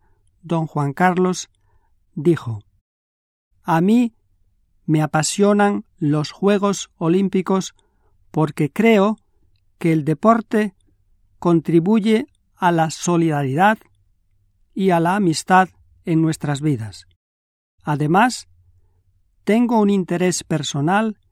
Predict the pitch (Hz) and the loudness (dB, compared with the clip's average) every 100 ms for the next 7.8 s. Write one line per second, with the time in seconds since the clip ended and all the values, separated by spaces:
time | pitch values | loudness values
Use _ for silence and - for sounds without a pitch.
0 | _ _ _ 196 160 156 - - 208 214 | _ _ _ -4 -2 -4 -6 -4 -4 -2
1 | 208 180 185 190 151 135 131 120 - _ | -4 -2 -2 -2 -4 -6 -8 -10 -16 _
2 | _ _ _ _ _ _ - 160 147 156 | _ _ _ _ _ _ -6 -6 -2 -2
3 | 147 180 226 - 175 - _ _ _ _ | 0 0 -2 -2 -4 -6 _ _ _ _
4 | _ _ _ - 147 143 143 190 208 190 | _ _ _ -6 -4 -4 -2 -2 -2 -2
5 | 147 131 170 202 202 - _ _ _ _ | -4 -2 -2 -2 -2 -8 _ _ _ _
6 | _ _ _ _ _ - 220 - 165 160 | _ _ _ _ _ -6 -4 -4 -4 -4
7 | - - 156 208 226 - 214 | -4 -6 -4 -2 0 0 0